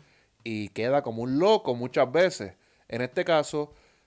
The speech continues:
lo digo porque hubo una entrevista reciente en el canal de Boxing Social con Michelle Joy Phelps,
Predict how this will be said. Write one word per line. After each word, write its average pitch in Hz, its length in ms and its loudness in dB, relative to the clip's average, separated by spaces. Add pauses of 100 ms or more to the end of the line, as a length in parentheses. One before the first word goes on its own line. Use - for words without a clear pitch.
(140)
lo 117 160 0
digo 170 240 2
porque 131 500 -2
hubo 135 120 -2
una 160 140 -2
entrevista 156 580 -2
reciente 127 880 -4
en 120 100 -12
el 113 140 -10
canal 113 320 -4
de 120 80 -2
Boxing 127 640 -6
Social 131 640 -4
con 107 240 -6
Michelle 120 500 -4
Joy 117 220 -2
Phelps, 143 540 -2